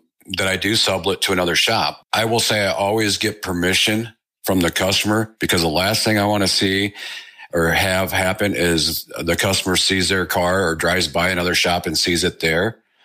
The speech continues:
And like Matt said, when, if they come back to me about it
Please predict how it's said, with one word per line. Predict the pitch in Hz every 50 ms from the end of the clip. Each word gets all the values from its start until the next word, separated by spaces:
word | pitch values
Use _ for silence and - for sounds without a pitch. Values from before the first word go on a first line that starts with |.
| - - - -
And | 107 117 120 117
like | 110 107 104 90
Matt | 95 95 95 90 -
said, | - - - 98 85 80 80 87
when, | 95 90 87
if | - - 92 - -
they | 104 98 92
come | - 110 101 95 82
back | 92 92 98 117 - -
to | 123
me | 107 101 95 90
about | 87 78 80 82 82 85 85
it | 90 87 - -